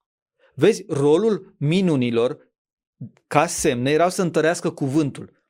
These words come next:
predicare. Ei îl predicau pe Isus, ei spuneau, „Isus a murit și a înviat. Asta este Evanghelia, a început o nouă epocă.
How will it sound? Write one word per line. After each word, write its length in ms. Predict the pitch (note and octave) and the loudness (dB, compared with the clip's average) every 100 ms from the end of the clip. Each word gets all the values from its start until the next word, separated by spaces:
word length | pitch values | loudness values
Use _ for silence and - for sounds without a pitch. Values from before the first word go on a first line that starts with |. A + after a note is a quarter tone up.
| _ _ | _ _
predicare. 540 | C#3+ C3 B2+ D#3 B2 | -2 0 -2 -2 0
Ei 80 | C#3 | 0
îl 80 | D#3+ | 0
predicau 420 | F3 D3 F3 F3 | 0 0 0 0
pe 100 | D#3+ | 0
Isus, 300 | D3 E3+ D3 | -2 -4 -4
ei 100 | C3 | -4
spuneau, 260 | - E3+ - - | -2 -2 -2 -6
„Isus 400 | D3+ - A#3 - | -4 0 -2 -2
a 80 | E3 | -2
murit 240 | E3+ G3+ | -2 -2
și 120 | - | 0
a 80 | F3+ | -2
înviat. 420 | E3 E3 E3 - _ _ - | -2 -2 -2 -4 _ _ -2
Asta 260 | F3 G3 | 0 2
este 220 | G3+ G3 | 0 2
Evanghelia, 580 | F#3 E3+ E3+ D#3+ A3 D#3 | 0 2 -2 -2 0 2
a 40 | C3+ | 0
început 340 | E3 D#3+ F#3+ | -2 -2 -2
o 80 | F#3 | 0
nouă 340 | F#3+ G#3+ G3+ | 2 2 2
epocă. 480 | A3 F#3 E3+ D3+ | 0 0 -2 -2